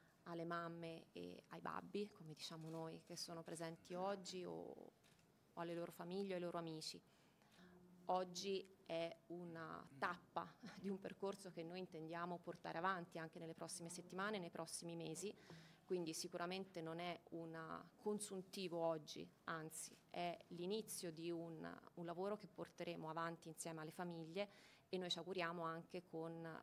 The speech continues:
con il sostegno del governo, perché ovviamente il governo italiano deve fare la propria parte. Il nostro impegno, l'impegno anche del governo italiano può essere più forte se in Spagna c'è la consapevolezza che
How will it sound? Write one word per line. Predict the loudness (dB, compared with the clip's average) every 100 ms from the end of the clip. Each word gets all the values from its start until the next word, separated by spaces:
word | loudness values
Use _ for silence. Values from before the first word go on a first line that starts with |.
| -2
con | 0
il | 0
sostegno | -2 0 4 4 4 2
del | 0
governo, | 2 6 6 4 -2
perché | -6 -6
ovviamente | -4 -4 -4
il | -2
governo | 0 0 0
italiano | 0 0 0 0 -2
deve | 0 0 -2
fare | 0 0 0
la | -2
propria | -4 -6
parte. | -2 -4 -4 -10 -14 -14 -18 -18 -20 -12 -2
Il |
nostro | 2 4 2 0
impegno, | 2 6 6 4 0
l'impegno | -2 0 2 2 2
anche | 0 0
del | -2 0 0 2
governo | 2 2 2
italiano | 0 0 2 0 0
può | 0
essere | 0 0 0
più | -2 -4
forte | 2 2 2 0 -2
se | -2 0 0 -2 -8 -8
in | -2
Spagna | 2 4 4 4
c'è | 0
la | 0
consapevolezza | 0 -2 -2 0 2 2 0 -2 -6
che | -2 -2